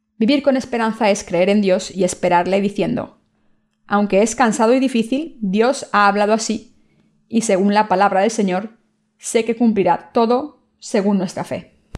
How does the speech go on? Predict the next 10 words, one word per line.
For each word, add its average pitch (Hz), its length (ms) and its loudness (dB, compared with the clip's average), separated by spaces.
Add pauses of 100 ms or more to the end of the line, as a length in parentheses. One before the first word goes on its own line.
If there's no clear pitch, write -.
(680)
El 240 160 4
nombre 277 240 2
de 226 80 2
nuestra 220 280 0
iglesia 196 500 -2
es 214 360 -4
Iglesia 202 420 0
de 170 60 -2
la 160 80 -4
Esperanza. - 560 -10